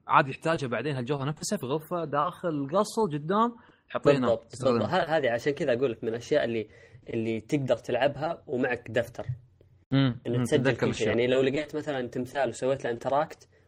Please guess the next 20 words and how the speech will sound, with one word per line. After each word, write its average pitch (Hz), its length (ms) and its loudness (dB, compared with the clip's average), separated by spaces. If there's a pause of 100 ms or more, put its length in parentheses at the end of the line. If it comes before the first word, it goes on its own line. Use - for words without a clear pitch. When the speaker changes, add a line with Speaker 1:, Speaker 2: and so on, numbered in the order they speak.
Speaker 2:
وقال 131 280 2
لك 120 180 -4
nothing 127 320 -4
happens، 156 460 -2 (380)
صدقني 139 460 0
هذا 147 140 0
التمثال 127 420 -4
تجيه 127 300 0
بعدين 123 580 -2 (320)
بعد 117 160 4
كل، 120 480 -2
يعني، 110 460 -2
النظام 131 760 0
في - 80 -8
Resident 139 380 0
Evil 113 100 0 (380)
أي 196 100 6
حدث 156 380 -2
يصير 170 320 -2
لك 196 240 -4